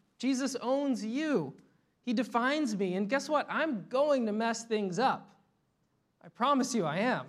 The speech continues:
aren't I? <laughs> Amen. 'Cause I'm human. I'm gonna mess things up.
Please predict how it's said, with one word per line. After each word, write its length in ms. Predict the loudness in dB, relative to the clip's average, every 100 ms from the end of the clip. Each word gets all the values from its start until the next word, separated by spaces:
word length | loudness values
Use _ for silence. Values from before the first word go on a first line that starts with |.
| -4
aren't 280 | 0 0 0
I? 300 | -2 -2 -6 -16 _ -6
<laughs> 1600 | -4 0 0 0 -4 -4 -6 _ _ -12 -10 -18 -20 -20 _ 0
Amen. 680 | 0 2 0 2 2 -2 -6
'Cause 140 | -2 2
I'm 180 | 2
human. 440 | 4 2 2 2 2
I'm 160 | 0
gonna 180 | 2 2
mess 240 | 4 2 2
things 320 | 0 2 2
up. 320 | 0 -2 -10